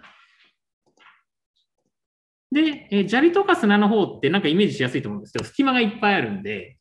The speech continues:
水はけがいい。こういうふうに。ということは、えー、水はけが悪い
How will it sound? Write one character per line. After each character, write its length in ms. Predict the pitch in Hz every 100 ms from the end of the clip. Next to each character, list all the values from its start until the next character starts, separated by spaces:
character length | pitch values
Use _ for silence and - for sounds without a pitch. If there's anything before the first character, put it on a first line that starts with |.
| _ -
水 280 | 160 180
は 120 | 208 226
け 120 | 202
が 180 | 170 170
い 80 | 139
い。 120 | -
こ 80 | - - - - - - - - _
う 40 | 185
い 20 |
う 0 |
ふ 20 |
う 40 |
に。 100 | 107 - _ _ _ _ _ _ _ _ - - - - - _ _ _ _ _ _ _ _ _ _ _ _ _ _ _ _ _ 285
と 60 |
い 40 | 285
う 60 |
こ 100 | 285
と 120 | 285 220
は、 440 | 180 202 202 - _
え 120 | 165
ー、 120 | 156
水 240 | 160 185 339
は 160 | 339
け 140 | 339 330
が 440 | 302 294 254 - 139
悪 280 | 180 339
い 320 | 359 147 -